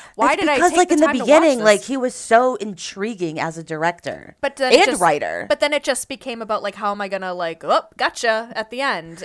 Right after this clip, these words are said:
Speaker 1: And
Speaker 2: That's it. It's
Speaker 1: and
Speaker 2: all about
Speaker 1: that's,
Speaker 2: the twist.
Speaker 1: and that's his shtick now is
Speaker 2: Yeah.
Speaker 1: like, "Oh, how am I gonna get, how am I gonna get him? How am I gonna, like, twist this one and, and catch him off guard?" Like,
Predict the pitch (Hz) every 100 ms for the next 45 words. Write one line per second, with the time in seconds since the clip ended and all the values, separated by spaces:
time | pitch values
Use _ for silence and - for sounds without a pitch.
0 | - 208 202 202 196 262 175 - 180 180
1 | 190 190 190 170 143 - 202 254 240 220
2 | 226 202 - 277 285 202 143 135 151 -
3 | 196 175 - 180 175 302 311 202 208 226
4 | 240 262 262 294 208 214 226 269 311 349
5 | 381 320 277 233 220 247 277 285 285 285
6 | - - 240 - 320 320 247 233 226 214
7 | - 196 185 226 220 254 262 254 311 285
8 | 208 202 -